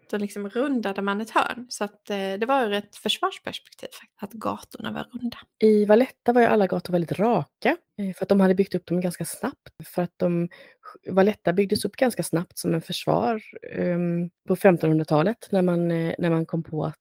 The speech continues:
Speaker 2: ah, fienderna kommer kanske tillbaka. Så då byggde
Speaker 1: Mm.
Speaker 2: man upp ett stort fo-, fort och med hög mur och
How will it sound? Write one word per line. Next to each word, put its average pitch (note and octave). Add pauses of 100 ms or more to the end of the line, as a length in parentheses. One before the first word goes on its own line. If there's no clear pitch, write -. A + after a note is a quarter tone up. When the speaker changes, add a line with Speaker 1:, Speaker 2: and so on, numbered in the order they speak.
Speaker 2:
ah, B3
fienderna F3+
kommer F3
kanske E3+
tillbaka. A3+ (120)
Så -
då F#3
byggde F#3
Speaker 1:
Mm. F#3
Speaker 2:
man F3
upp D#3+
ett -
stort -
fo-, - (180)
fort -
och -
med F3+
hög E3+
mur E3+
och F3+